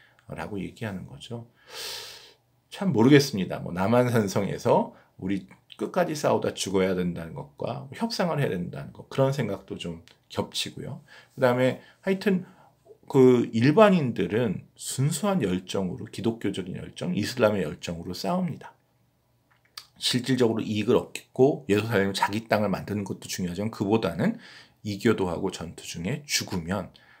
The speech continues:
"나는 천당에 간다." 이런 생각을 갖고 있기 때문에 이런 군대가 아주 무서운 거죠. 근데 문제는 이런 군대는 전투력은 대단하지만 이렇게 싸우다가 이제 실리를 다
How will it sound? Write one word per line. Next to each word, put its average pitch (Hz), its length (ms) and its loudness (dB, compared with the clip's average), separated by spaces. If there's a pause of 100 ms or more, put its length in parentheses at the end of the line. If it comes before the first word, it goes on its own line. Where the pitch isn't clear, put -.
(140)
"나는 113 360 2
천당에 190 440 -2
간다." 92 320 -6
이런 107 260 2
생각을 101 280 -2
갖고 80 260 -14
있기 - 100 -20
때문에 95 440 -4 (340)
이런 190 340 6
군대가 107 600 -2
아주 - 180 2
무서운 85 480 0
거죠. - 420 -10 (380)
근데 151 100 -2
문제는 185 380 8
이런 147 340 0
군대는 104 680 0 (100)
전투력은 110 640 -2
대단하지만 90 760 -4 (520)
이렇게 143 300 0
싸우다가 110 920 -4 (120)
이제 113 220 -2
실리를 127 500 0
다 - 100 -10